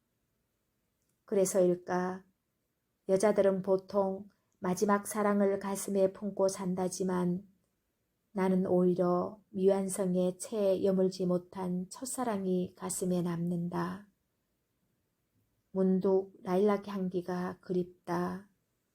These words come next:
그리고 수십 년이 지난 지금 그 소녀가 어떤 모습으로 살아갈지 사뭇 궁금하다.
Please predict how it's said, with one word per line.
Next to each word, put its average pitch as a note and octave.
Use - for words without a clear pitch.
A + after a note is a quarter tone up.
그리고 G3
수십 B3+
년이 A3
지난 G3
지금 F#3+
그 F#3+
소녀가 G3+
어떤 B3
모습으로 F#3+
살아갈지 F3+
사뭇 F3+
궁금하다. F3